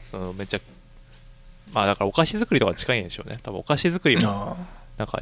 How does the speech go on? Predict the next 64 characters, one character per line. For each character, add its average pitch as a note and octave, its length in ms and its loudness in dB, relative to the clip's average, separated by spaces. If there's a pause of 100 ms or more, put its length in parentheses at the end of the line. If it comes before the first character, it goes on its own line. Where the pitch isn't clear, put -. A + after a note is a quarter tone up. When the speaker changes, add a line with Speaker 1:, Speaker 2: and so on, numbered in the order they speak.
(140)
Speaker 1:
言 G#2+ 120 4
う - 20 6
じ F#2+ 60 2
ゃ F#2 40 2
な - 20 -4
い - 20 -4
で - 40 -10
す - 80 -14
か。 - 180 -8 (600)
そ - 180 -4
の、 F#2 200 -2
分 B2 240 4
量 D3 180 8
を F#2+ 180 2
ち - 100 -2
ょ - 20 6
っ - 20 0
と B2 120 4
で G2+ 60 6
間 F#2 100 2
違 - 60 -2
え - 20 2 (120)
る F2+ 120 0
と、 F#2 380 -4
Speaker 2:
う G3 120 6
ん。 G2+ 480 2 (220)
Speaker 1:
な G#2+ 100 -2
ん - 20 -6
か - 60 -8
こ - 400 -2
う、 - 40 -16 (300)
<laughs> - 320 -20
と A2 120 2
ん - 20 2
で G#2 60 6
も G2+ 100 2
な F#2+ 80 2
い - 20 0
こ - 80 -6
と G2 80 -2
に F2+ 60 -4
な E2+ 80 -6
る F#2 60 -8
っ - 20 -10
て - 140 -16
い - 40 -12
う - 20 -8
の F#2+ 60 -12
と - 100 -8
一 A2 120 2
緒 G#2+ 60 6
で、 F2+ 80 2
Speaker 2:
う - 60 -4
ん。 G#2 240 -8 (840)
Speaker 1:
納 G#2 180 2
豆 A2 100 6
も F2+ 60 -4
な F#2 60 -2
ん - 40 -4
か E2+ 60 -10
そ G#2 160 0
う G2 60 4
い G2 160 4
う - 80 -6